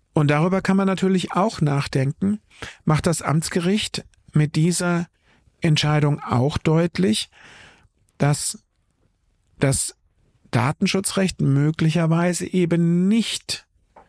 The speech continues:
dazu dient, sich um, sich eine Argumentationsgrundlage zurechtzulegen, dass man bestimmte Daten nicht hat, weil es möglicherweise das eigene Geschäftsmodell erschwert und dazu führt, dass andere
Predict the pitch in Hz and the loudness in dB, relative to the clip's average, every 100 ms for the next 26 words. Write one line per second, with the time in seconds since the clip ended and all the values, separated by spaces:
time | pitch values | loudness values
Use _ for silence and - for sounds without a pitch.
0 | _ _ _ _ 143 147 143 151 - 127 | _ _ _ _ -2 0 -2 -4 -4 -2
1 | 135 196 233 - - 139 156 - 147 151 | 0 0 -4 -6 -2 0 0 0 0 0
2 | 143 _ _ _ _ _ _ _ _ _ | -4 _ _ _ _ _ _ _ _ _
3 | - - 147 - 147 127 - _ - 143 | -6 -2 0 0 0 0 -4 _ -2 0
4 | 156 156 160 - 165 208 - - 180 165 | 2 0 0 -2 -2 -2 -2 -2 -2 0
5 | 160 165 170 - 151 151 - - 165 170 | 0 0 -2 -4 -2 -2 -2 -2 0 0
6 | 175 160 165 151 151 - 165 165 160 147 | 0 0 0 0 0 0 0 0 -2 0
7 | 151 165 151 143 160 - 160 156 _ - | 0 -2 0 0 0 0 0 -2 _ -20
8 | - - _ _ _ _ - 139 151 - | -20 -20 _ _ _ _ -2 0 0 2
9 | 143 156 156 156 156 160 - 147 - 131 | 0 0 0 0 0 0 -2 -2 0 -2
10 | 135 143 139 - 139 - - 165 160 160 | 0 0 0 0 -2 -2 -2 0 0 0
11 | 208 202 _ _ _ _ _ _ _ 147 | -2 -6 _ _ _ _ _ _ _ 0
12 | - 123 127 165 - - 147 135 147 - | 0 2 2 2 -2 -4 -2 0 0 -2
13 | 160 - 156 196 - - - 135 - 139 | -6 -2 0 0 -2 -6 -4 -4 -2 0
14 | 160 180 170 185 233 | 2 2 0 -2 -4